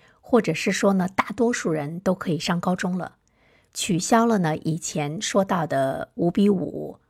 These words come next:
或者是六比四的普通高中和职业高中的一个分流的比例。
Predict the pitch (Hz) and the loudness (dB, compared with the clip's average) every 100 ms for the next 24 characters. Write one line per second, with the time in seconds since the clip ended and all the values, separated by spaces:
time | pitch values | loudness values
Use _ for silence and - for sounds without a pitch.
0 | _ - 190 - - - 180 175 - - | _ 0 0 0 -4 0 2 0 -2 -4
1 | - - 92 - - - _ _ _ - | -2 0 -2 -2 -8 -10 _ _ _ -6
2 | 165 185 180 190 196 190 190 - 156 - | -4 -4 2 2 4 0 -2 -4 -6 0
3 | 170 165 180 185 185 185 160 156 - 147 | 0 0 0 0 0 -2 -2 -4 -6 -6
4 | - 151 214 196 175 165 160 147 - 127 | -6 -6 -2 -2 -2 -2 -2 -2 -4 -6
5 | - 185 | -2 -4